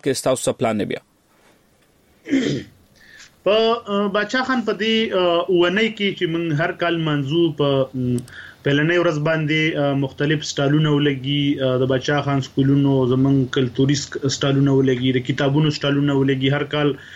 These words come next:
Speaker 2: شپږ اته کتابونه د باچا خان د دې وطن، آه، متعلق چې کوم چاپ شوي، د هغې نندارتون وشي.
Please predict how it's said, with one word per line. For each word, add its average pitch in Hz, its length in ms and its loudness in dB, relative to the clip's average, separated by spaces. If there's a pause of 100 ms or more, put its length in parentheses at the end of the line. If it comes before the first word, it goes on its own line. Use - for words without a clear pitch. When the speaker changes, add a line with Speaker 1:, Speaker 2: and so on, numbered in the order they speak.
(140)
Speaker 2:
شپږ 151 320 -2
اته 156 180 -2
کتابونه 151 540 -2
د 143 80 0
باچا 139 380 -2
خان 143 280 -4
د 131 140 -2
دې 131 100 2
وطن، 143 460 0 (460)
آه، 135 120 0
متعلق 139 540 0
چې 139 280 -2
کوم 143 260 -2
چاپ 135 260 -4
شوي، 151 360 0
د 139 60 0
هغې 147 540 -2
نندارتون 143 640 0
وشي. 160 420 0